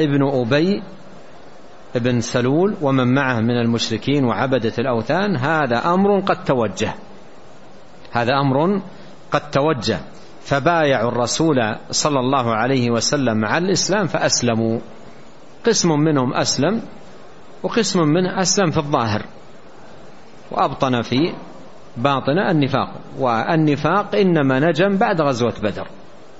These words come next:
إنما نجم وبدأ يظهر لما ظهرت المسلمين شوكة، وإلا قبل ذلك لم يكن إلا كفر ظاهر وإسلام ظاهر. لكن لما ظهرت للإسلام قوة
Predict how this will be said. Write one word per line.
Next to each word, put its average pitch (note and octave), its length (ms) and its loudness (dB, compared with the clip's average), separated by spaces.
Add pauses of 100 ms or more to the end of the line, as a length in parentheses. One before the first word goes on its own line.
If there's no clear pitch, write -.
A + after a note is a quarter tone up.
(440)
إنما A2+ 300 2
نجم A#2 380 2
وبدأ A2 380 0
يظهر D3+ 360 0
لما D#3+ 260 2
ظهرت B2+ 600 0
المسلمين C3 580 0
شوكة، C3+ 440 2 (760)
وإلا E3 280 4
قبل D3 260 2
ذلك F#3+ 380 2
لم F#3+ 240 4
يكن B2 300 0
إلا D3 480 2 (500)
كفر D3+ 380 2
ظاهر F#3+ 320 2
وإسلام D#3+ 440 2
ظاهر. G#2+ 320 0 (840)
لكن A#2+ 220 0
لما D#3 320 4
ظهرت D3 420 0
للإسلام B2+ 600 0
قوة D#3+ 420 2